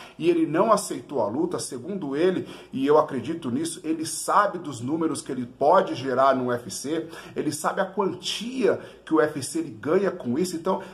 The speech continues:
ele não achou merecido o que o U F C estava oferecendo pra ele, por isso ele pediu um valor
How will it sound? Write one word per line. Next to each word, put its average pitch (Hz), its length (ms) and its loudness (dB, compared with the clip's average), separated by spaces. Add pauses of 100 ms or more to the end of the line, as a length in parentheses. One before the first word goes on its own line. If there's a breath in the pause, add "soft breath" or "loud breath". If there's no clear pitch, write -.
(100)
ele 165 200 2
não 202 300 4
achou 185 300 2
merecido 156 600 -4
o 151 60 0
que - 100 -10
o 175 60 2
U 165 60 6
F 156 180 0
C 151 160 -6
estava 143 320 0
oferecendo 160 840 -2
pra 147 160 2
ele, 139 320 2 (260 loud breath)
por 185 200 0
isso 233 360 -2
ele 196 140 0
pediu 147 340 -8
um 180 80 0
valor 151 440 4